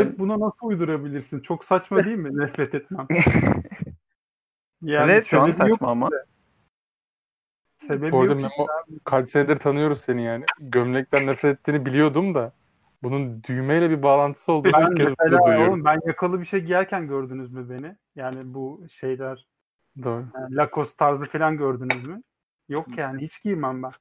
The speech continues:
Speaker 2: Sıfır. Ben düğmeden nefret ediyorum ya.
Speaker 4: Memo, bu arada
Speaker 2: Ki-
Speaker 4: bu korkunun şeyini söyleyeyim mi? Tıbbi şekil.
Speaker 1: Düğme korkusu.
Speaker 2: Düğme korkusu mu varmış?
Speaker 4: Evet. Koumpounofya.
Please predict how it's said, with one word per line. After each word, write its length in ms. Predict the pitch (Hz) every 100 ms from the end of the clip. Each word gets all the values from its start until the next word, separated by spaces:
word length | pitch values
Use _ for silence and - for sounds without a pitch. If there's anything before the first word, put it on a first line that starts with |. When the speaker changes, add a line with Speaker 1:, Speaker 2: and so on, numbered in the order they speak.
| _ _
Speaker 2:
Sıfır. 380 | _ 160 - 139 - _ _ _ _ _
Ben 160 | 143 139
düğmeden 480 | 143 156 160 170 160
nefret 340 | 143 185 180
ediyorum 380 | 180 139 127 123
ya. 260 | 127 139 160 _ _ _
Speaker 4:
Memo, 260 | 117 151 147
bu 120 | 127
arada 360 | 131 135 147 147
Speaker 2:
Ki- 80 | -
Speaker 4:
bu 160 | 113 127
korkunun 540 | - 143 143 143 147 151
şeyini 560 | - 139 135 147 151 -
söyleyeyim 440 | _ 127 127 165 220
mi? 140 | 120 110 _ _ _
Tıbbi 480 | 123 - - 113 110 _ 135
şekil. 100 | 131
Speaker 1:
Düğme 320 | 127 123 131
korkusu. 540 | 117 104 - - 107 - _ _ _ _ _ _ - 147
Speaker 2:
Düğme 260 | 143 156
korkusu 440 | - 165 - - 233
mu 140 | 165
varmış? 260 | 131 135 - - _ _ -
Speaker 4:
Evet. 380 | 113 113 - _ _ _ - -
Koumpounofya. 1600 | - 127 143 156 147 _ - 143 147 151 151 151 143 127 95